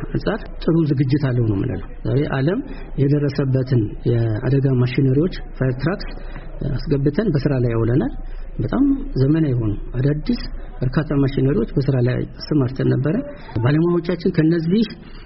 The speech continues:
መሳሪያዎች ጋር በስፋት እንዲተዋወቅ ተከታታይ ስልጠናዎች ሰጥተናል። እለት በእለት የስራ ላይ ልምምድ ያደርጋሉ።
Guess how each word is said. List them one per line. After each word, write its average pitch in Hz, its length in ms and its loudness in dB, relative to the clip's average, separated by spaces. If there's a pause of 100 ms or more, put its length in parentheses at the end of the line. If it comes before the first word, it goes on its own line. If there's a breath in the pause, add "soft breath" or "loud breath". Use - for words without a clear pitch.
(200 loud breath)
መሳሪያዎች 156 560 2
ጋር 180 180 2 (160)
በስፋት 143 420 0
እንዲተዋወቅ 156 500 2 (140)
ተከታታይ 160 440 0
ስልጠናዎች 127 460 0 (100)
ሰጥተናል። 156 460 0 (560 loud breath)
እለት 175 280 2
በእለት 160 320 2
የስራ 143 280 2
ላይ 135 140 2
ልምምድ 127 380 4
ያደርጋሉ። 131 460 2